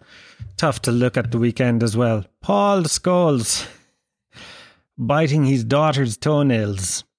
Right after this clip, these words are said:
His daughter is a nineteen-year-old girl. Sh-,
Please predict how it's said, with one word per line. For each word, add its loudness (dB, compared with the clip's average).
His 0
daughter 0
is 2
a 2
nineteen-year-old 2
girl. 2
Sh-, -20